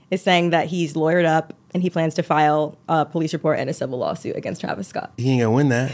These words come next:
Speaker 2: Like,
Speaker 1: <laughs>
Speaker 2: you don't shove a phone in someone's face. Like, I, that's the one thing people don't understand is, like, we have regular lives as well. Like, we don't wanna just be a zoo or circus animal,
Speaker 1: Right.
Speaker 2: you know,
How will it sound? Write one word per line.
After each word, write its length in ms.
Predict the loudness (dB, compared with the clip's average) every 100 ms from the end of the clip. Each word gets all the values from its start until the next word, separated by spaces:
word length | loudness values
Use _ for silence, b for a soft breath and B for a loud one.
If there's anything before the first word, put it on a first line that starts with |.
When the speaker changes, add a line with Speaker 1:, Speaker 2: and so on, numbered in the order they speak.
| -2
Speaker 2:
Like, 320 | 2 2 4
Speaker 1:
<laughs> 540 | -2 0 -6 -6 -12 -2
Speaker 2:
you 80 |
don't 200 | 2 4
shove 220 | 4 2 2
a 100 | 0
phone 300 | 2 2 2
in 80 | 0
someone's 380 | 0 0 -2
face. 340 | -2 -2 0 0
Like, 320 | 0 0 2
I, 100 | 2
that's 200 | 2 2
the 80 | 2
one 220 | 2 0
thing 240 | -2 -4
people 200 | -2 0
don't 140 | 0 2
understand 500 | 0 -2 0 2 2
is, 120 | 0
like, 220 | 0 -2 -6 B B B B B B 0
we 180 | 2 4
have 220 | 2 0
regular 320 | 0 2 2
lives 360 | 2 4 2 0
as 120 | -2
well. 340 | 0 2 2
Like, 280 | 0 -2 -2
we 80 | 0
don't 180 | 2 2
wanna 220 | 2 0
just 220 | 0 -2
be 160 | 0 0
a 320 | 0 0 0
zoo 400 | 2 4 4 2
or 100 | 2
circus 460 | 2 2 2 -2 0
animal, 180 | 4 4
Speaker 1:
Right. 360 | 4 2 0
Speaker 2:
you 100 | 2
know, 340 | 4 4 2